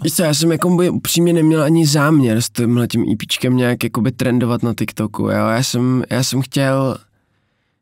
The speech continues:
já jsem chtěl udělat něco, co bude kvalitní, protože jsem cítil, že jakoby to moje jméno je zatížený tolika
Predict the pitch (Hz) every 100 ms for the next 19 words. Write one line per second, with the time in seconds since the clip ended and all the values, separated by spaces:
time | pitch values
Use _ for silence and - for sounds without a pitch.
0 | _ 127 131 139 135 - 143 147 143 143
1 | - - 139 147 131 139 151 123 110 110
2 | - 123 113 120 107 127 127 123 127 123
3 | 123 123 127 127 127 131 123 127 127 131
4 | 127 123 131 123 131 127 127 120 107 135